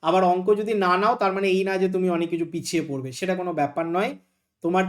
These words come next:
চয়েসে অঙ্ক থাকতেও পারে, নাও থাকতে পারে, তোমরা সেটা দেখে নিও। যাই হোক, এই কথাটা বলে নিলাম। যারা এখনো ডিসাইড করোনি, ভেবে নাও, ডিসাইড করে নাও, ঠিক আছে? আমার কাছে বই কিন্তু চলে এসছে, এই যে বই দেখতে পাচ্ছ,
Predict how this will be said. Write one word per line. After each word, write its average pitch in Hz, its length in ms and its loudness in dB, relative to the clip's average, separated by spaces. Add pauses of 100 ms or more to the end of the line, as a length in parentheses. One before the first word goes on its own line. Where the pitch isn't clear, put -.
চয়েসে 165 380 2
অঙ্ক 180 240 0
থাকতেও 175 380 -2
পারে, 247 200 2
নাও 170 200 0
থাকতে 180 300 -8
পারে, 233 140 0
তোমরা 160 420 -4
সেটা 156 220 -8
দেখে 135 260 -8
নিও। 123 180 -10 (600)
যাই 185 160 6
হোক, 240 160 2
এই 196 140 4
কথাটা 196 260 2
বলে 175 240 2
নিলাম। 226 340 2 (400)
যারা 180 180 4
এখনো 190 280 0
ডিসাইড 190 440 0
করোনি, 196 560 0 (320)
ভেবে 170 340 2
নাও, 202 280 2 (360)
ডিসাইড 190 440 0
করে 196 180 2
নাও, 196 300 0 (420)
ঠিক 196 140 2
আছে? 226 280 2 (340)
আমার 226 340 0
কাছে 226 260 2
বই 190 320 4
কিন্তু 208 380 -6
চলে 190 300 0
এসছে, 196 300 0
এই 214 260 0
যে 190 140 2
বই 185 240 2
দেখতে 185 280 -2
পাচ্ছ, 190 360 -4